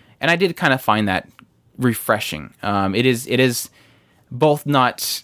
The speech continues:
shying away from the fact that people do have social anxieties and they have struggles with being what they wanna be. They wanna be an otaku. It does, it,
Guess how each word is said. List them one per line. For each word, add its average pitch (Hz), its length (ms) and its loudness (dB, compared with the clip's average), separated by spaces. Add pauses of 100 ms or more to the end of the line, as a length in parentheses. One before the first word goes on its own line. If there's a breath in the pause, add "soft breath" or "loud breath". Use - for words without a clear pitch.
(160)
shying 127 400 0
away 113 160 2
from 110 140 -4
the 107 40 -2
fact 104 360 -2
that 101 200 -2 (680)
people 117 300 0
do 107 140 -2
have 104 280 -2
social 110 340 -2
anxieties 101 640 0
and 101 100 -4
they 104 60 -4
have 104 240 -2
struggles 104 400 -2
with 101 160 -6
being 101 460 -4 (320 soft breath)
what 117 140 0
they 107 120 2
wanna 104 260 0
be. 101 300 -2
They 110 160 2
wanna 113 200 2
be 107 100 0
an 104 120 0
otaku. 101 540 0
It 110 100 0
does, 123 280 0 (640 soft breath)
it, 113 180 -6